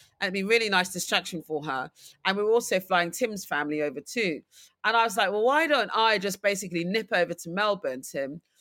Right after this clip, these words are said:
and let's, let's try." So I basically was timing it 'cause you can, that's the thing. It's all me-, it's so mechanical, this stuff. You can time it all, all this, all at once. And so I was like, "Why don't I fly over?" And then we, we transfer. And so, like,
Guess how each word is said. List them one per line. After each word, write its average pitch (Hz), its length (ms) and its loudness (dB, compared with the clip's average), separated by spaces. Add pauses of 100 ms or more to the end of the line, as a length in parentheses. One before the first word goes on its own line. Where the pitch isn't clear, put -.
(260)
and 180 160 0
let's, 185 320 -2
let's 185 200 0
try." 185 400 4
So - 160 -2
I 202 100 6
basically 226 460 0
was 180 120 -4
timing 220 340 0
it 165 100 -6
'cause 202 120 -8
you 247 80 -4
can, 254 340 4
that's 226 200 0
the 208 80 -16
thing. 185 280 0 (220)
It's - 180 -8
all 302 140 0
me-, 262 120 0
it's 214 220 -4
so 294 180 2
mechanical, 247 560 -4
this 165 160 -8
stuff. 147 220 -4
You - 80 -20
can 185 120 -20
time 220 320 -2
it 170 60 -6
all, 170 320 -2
all 170 140 -4
this, 160 220 -6
all 175 160 -2
at 139 80 -6
once. 156 300 -6
And 175 140 -10
so 208 280 2 (440)
I 247 120 4
was 277 100 -2
like, 208 160 2
"Why 262 120 2
don't 311 120 -2
I 269 120 2
fly 233 340 0 (100)
over?" 151 320 -2 (400)
And 220 160 -2
then 233 480 4
we, 208 460 -2
we 196 100 -2
transfer. 226 840 2
And 196 140 -4
so, 226 320 4
like, 196 380 4